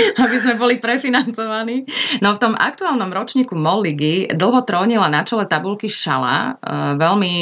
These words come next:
taký nebezpečný čierny kôň to bol tento rok. Aj som pozerala, že teda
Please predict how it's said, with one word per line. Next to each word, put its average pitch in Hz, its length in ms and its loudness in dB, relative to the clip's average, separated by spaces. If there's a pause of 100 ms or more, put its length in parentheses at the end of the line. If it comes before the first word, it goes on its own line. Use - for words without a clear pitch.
(260)
taký 165 320 0
nebezpečný 190 560 2
čierny 202 320 2
kôň 170 240 0
to 170 80 -2
bol 165 160 2
tento 175 320 0
rok. 160 320 2
Aj 143 240 2 (380)
som 165 260 -2
pozerala, 165 480 2
že 165 160 -4
teda 165 320 0